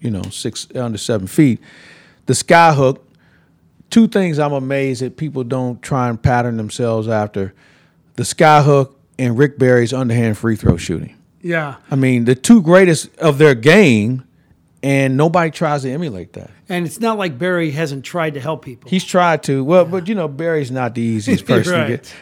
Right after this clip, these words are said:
Speaker 1: Uh, let me tell you a great story about Barry. Rob Fisher. You know Rob Fisher.
Speaker 2: Oh,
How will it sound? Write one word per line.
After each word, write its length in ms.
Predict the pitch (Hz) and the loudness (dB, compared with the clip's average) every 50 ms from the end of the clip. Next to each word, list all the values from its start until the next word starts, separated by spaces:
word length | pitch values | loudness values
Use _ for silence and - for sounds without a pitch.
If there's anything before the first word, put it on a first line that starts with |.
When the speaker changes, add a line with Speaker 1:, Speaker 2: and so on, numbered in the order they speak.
| - | -4
Speaker 1:
Uh, 160 | - 208 - 143 - - - - | 0 2 2 2 2 -4 -10 -6
let 60 | 370 | -6
me 60 | 302 | -4
tell 180 | 202 - 226 180 | 0 2 2 2
you 80 | 151 127 | 2 0
a 20 | |
great 200 | 113 127 139 135 | 0 2 2 2
story 280 | 127 - 147 139 117 110 | 0 -2 -2 0 0 0
about 300 | 104 95 104 98 98 95 | 0 0 0 -2 -2 -2
Barry. 340 | 98 107 104 101 95 87 90 _ _ - _ _ _ _ _ _ _ _ _ _ _ _ _ _ _ _ | -4 -4 -4 -4 -6 -8 -10 _ _ -20 _ _ _ _ _ _ _ _ _ _ _ _ _ _ _ _
Rob 300 | - 123 143 156 165 160 | 0 4 6 6 6 6
Fisher. 500 | - - - 135 117 - - - - 92 _ - | 4 4 4 4 4 4 -2 -8 -8 -10 _ -8
You 140 | 208 147 151 | -4 0 0
know 120 | 143 131 | 2 2
Rob 260 | 120 117 113 107 95 | 4 4 4 2 2
Fisher. 300 | - - 107 90 - - | 0 -2 -4 -4 -2 -4
Speaker 2:
Oh, 560 | 208 220 180 151 151 156 _ _ _ - 78 | -6 -6 -6 -8 -12 -18 _ _ _ -20 -20